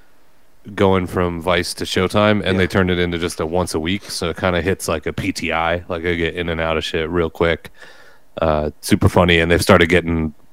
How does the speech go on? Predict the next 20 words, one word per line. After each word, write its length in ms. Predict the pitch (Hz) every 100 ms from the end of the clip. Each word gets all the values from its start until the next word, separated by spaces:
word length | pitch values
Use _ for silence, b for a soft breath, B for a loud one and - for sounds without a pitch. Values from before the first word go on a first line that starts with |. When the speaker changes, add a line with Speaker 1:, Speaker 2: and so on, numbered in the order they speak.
| -
Speaker 1:
really 220 | 95 85
good 160 | 80 80
interviews. 420 | 80 76 73 80
Like, 160 | 78 - - b b b b - - - -
I 60 |
think 160 | 85 85
the 80 | 87
last 260 | 92 -
two 120 | 104 90
I 80 |
watched, 320 | 87 85 82 90
one 120 | 85
was 120 | 80
Seth 180 | 92 82
Rogen, 400 | 82 82 80 78
the 120 | 78
other 140 | 80 78
was 380 | 78 73 - - -
Charlize 420 | 85 80 78 -
Theron. 480 | 80 80 80 78